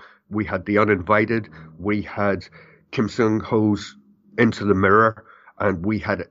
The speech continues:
a film I've spoken about, I think, in both these previous podcasts, Acacia, which I know you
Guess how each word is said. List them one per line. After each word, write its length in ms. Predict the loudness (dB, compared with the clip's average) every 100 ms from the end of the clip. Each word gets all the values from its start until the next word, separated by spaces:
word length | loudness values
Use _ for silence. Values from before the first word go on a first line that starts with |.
| -12 -12
a 40 | -12
film 340 | -4 -2 2
I've 160 | 2 0
spoken 360 | -2 -2 -2
about, 280 | 0 0 -2
I 60 | -8
think, 320 | -6 -6 -4 -4
in 160 | -4
both 340 | 0 2 2 0
these 200 | -2 -2
previous 460 | 0 0 0 -2 -2
podcasts, 560 | -2 -2 0 0 0 -6
Acacia, 480 | -8 -2 -2 0 -4
which 300 | -2 -4 -2
I 60 |
know 220 | 0 2
you 380 | 0 0 0 0